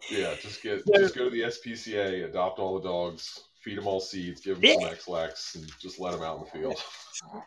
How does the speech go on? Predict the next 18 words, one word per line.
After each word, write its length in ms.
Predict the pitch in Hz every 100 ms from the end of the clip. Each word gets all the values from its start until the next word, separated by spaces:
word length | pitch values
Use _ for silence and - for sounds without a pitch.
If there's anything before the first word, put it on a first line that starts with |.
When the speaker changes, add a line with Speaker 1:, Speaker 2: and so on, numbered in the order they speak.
| _ _
Speaker 2:
Just, 220 | - - 285
uh, 40 |
it'll 360 | 339 330 359 403
be 120 | 392
fun, 500 | - 320 339 349 156
man. 360 | 143 165 226
Like, 300 | 214 226 240
everybody 420 | 233 262 285 262 254
loves 300 | 233 226 -
puppies 640 | - 240 - 233 254 -
and 140 | 202 208
just 240 | - -
run 140 | 220
around. 520 | 226 226 226 233 254 254 _ _
Be 120 | 180
awesome. 400 | 196 233 277 - _ _ _ - - - - - - _ -
But, 220 | 151 180
um, 400 | 185 165 143 127